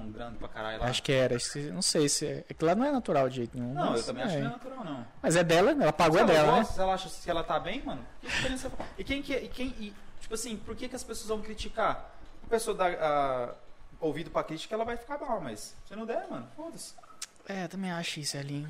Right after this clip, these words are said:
Speaker 2: O povo tem que se cuidar
Speaker 1: Tem que se
Speaker 2: mais.
Speaker 1: cuidar, pô.
Speaker 2: Mas não só do, da aparência, mas da cabeça também.
Speaker 1: Sim.
Speaker 2: Porque o trem tá feio, mano. Eu acho que muito mais
Speaker 1: Ah,
Speaker 2: agora na
Speaker 1: principalmente na
Speaker 2: pandemia.
Speaker 1: época agora de pandemia. E eu achei que,
Speaker 2: Justamente.
Speaker 1: tipo assim,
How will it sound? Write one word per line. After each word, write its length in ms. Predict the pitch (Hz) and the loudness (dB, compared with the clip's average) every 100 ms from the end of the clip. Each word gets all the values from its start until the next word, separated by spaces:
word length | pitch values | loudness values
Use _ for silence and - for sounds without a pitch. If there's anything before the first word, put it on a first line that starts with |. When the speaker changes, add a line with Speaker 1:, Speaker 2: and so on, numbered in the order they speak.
| 151 | -12
Speaker 2:
O 20 | |
povo 200 | - 170 | -10 -8
tem 160 | 175 185 | 0 0
que 80 | - | 2
se 300 | - 202 185 | 0 2 0
cuidar 300 | - 175 160 | 2 2 4
Speaker 1:
Tem 60 | 151 | 4
que 40 | |
se 40 | 135 | 4
Speaker 2:
mais. 340 | 151 170 160 - | 4 2 2 0
Speaker 1:
cuidar, 160 | 160 196 | -2 -4
pô. 140 | - 120 | -6 2
Speaker 2:
Mas 160 | 160 180 | 4 6
não 140 | 233 | 4
só 280 | - 247 240 | 4 4 6
do, 160 | 226 | 6
da 100 | 180 | 6
aparência, 500 | 175 180 151 165 - | 6 6 6 4 2
mas 160 | 196 185 | 2 4
da 80 | 190 | 2
cabeça 460 | - 180 165 170 156 | 2 4 4 2 0
também. 380 | 147 139 160 170 | 0 0 -2 -2
Speaker 1:
Sim. 120 | 147 | -2
Speaker 2:
Porque 200 | 156 160 | 2 2
o 60 | |
trem 180 | 160 170 | 2 0
tá 200 | 170 190 | 2 0
feio, 340 | - 175 143 135 | 0 2 4 2
mano. 200 | 123 147 | 0 2
Eu 60 | |
acho 160 | 156 - | 2 2
que 80 | 175 | 2
muito 300 | 180 226 202 | 4 4 6
mais 180 | 196 | 8
Speaker 1:
Ah, 40 | 202 | 8
Speaker 2:
agora 160 | 185 165 | 8 8
na 60 | 165 | 6
Speaker 1:
principalmente 100 | 165 | 2
na 160 | 165 | 0
Speaker 2:
pandemia. 40 | 185 | 0
Speaker 1:
época 140 | 170 | -4
agora 220 | 147 147 | -6 -6
de 80 | 143 | -6
pandemia. 460 | 147 135 120 135 165 | -10 -8 -8 -4 2
E 120 | 165 | 4
eu 80 | 220 | 4
achei 200 | 190 180 | 4 0
que, 40 | |
Speaker 2:
Justamente. 180 | 156 - | -2 -4
Speaker 1:
tipo 120 | - | -4
assim, 300 | 226 214 143 | -4 -4 -6